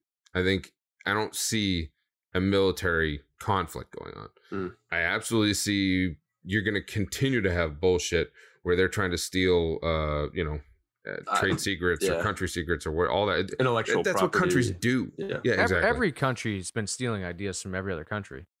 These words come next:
Speaker 2: Yeah.
Speaker 1: Oh,
Speaker 2: Yeah,
Speaker 1: absolutely.
Speaker 2: yeah.
Speaker 1: That's what they do.
Speaker 2: Yeah.
Speaker 1: So I don't, I see that going forward. You're,
Speaker 2: Mm.
Speaker 1: of course you're gonna have that.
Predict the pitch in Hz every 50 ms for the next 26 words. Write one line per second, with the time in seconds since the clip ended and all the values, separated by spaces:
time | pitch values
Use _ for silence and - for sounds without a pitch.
0 | _ - - - - 330 220 - 113 143 - - 139 165 170 104 - 80 82 104
1 | 120 - - 104 117 120 - - 113 110 110 - - - 92 - _ - - -
2 | - - - - - - - - - - 123 123 - - - 117 131 135 - 101
3 | 107 104 - - 135 123 98 98 107 - - - - 85 78 78 76 - 85 76
4 | 78 87 92 87 90 87 85 - - - 82 85 - - 139 135 - - 76 78
5 | 71 71 73 67 64 64 64 69